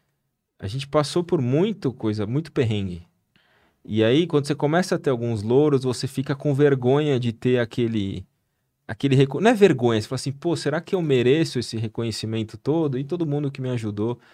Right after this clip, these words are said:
mas também, pô, a gente passou por cada coisa que ninguém passou, né? E, e essa é outra coisa que às vezes fica na minha cabeça, né?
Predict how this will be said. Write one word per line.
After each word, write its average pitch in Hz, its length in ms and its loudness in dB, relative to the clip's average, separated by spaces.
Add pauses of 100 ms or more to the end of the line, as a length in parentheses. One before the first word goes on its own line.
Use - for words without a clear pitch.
(360)
mas 107 140 -4
também, 120 600 -2 (160)
pô, 117 160 -2
a 104 40 -2
gente 101 220 -12
passou 120 240 -10
por 120 120 -8
cada 147 240 -2
coisa 113 260 -4
que 110 140 -10
ninguém 107 260 -6
passou, 107 400 -8
né? 104 120 -10 (600)
E, 101 360 -4
e - 40 6
essa 123 140 4
é - 20 8
outra 131 260 4
coisa 123 300 4
que 131 100 2
às 120 80 2
vezes 120 140 -2
fica - 160 -4
na 123 80 -4
minha 127 120 -4
cabeça, 107 480 -2
né? 104 100 -6